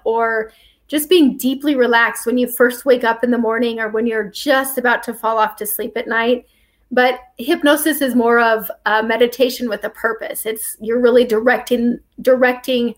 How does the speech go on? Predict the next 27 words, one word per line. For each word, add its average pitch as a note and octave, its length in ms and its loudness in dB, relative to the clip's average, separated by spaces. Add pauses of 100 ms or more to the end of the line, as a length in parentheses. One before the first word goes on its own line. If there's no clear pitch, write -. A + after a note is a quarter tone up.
(720)
you're - 140 0
setting D4 360 2
an B3 80 2
intention B3+ 540 -2
for A#3+ 140 -4
a A3+ 40 0
specific A3 540 -8
outcome. A3 580 -6 (1040)
But B3 140 4
when D4+ 140 8
you D#4 120 6
and E4+ 100 4
I D#4 100 6
were B3+ 100 6
talking C4 420 -2
earlier, A#3+ 640 2
we A#3+ 140 -2
were A#3 80 -2
talking B3 340 -6
about A#3 240 -4
some A#3+ 220 -4
of A3+ 140 -6
the, A3+ 320 -4 (1300)
you A#3+ 100 -4
know, B3 160 2
those B3 220 4
classic - 500 -2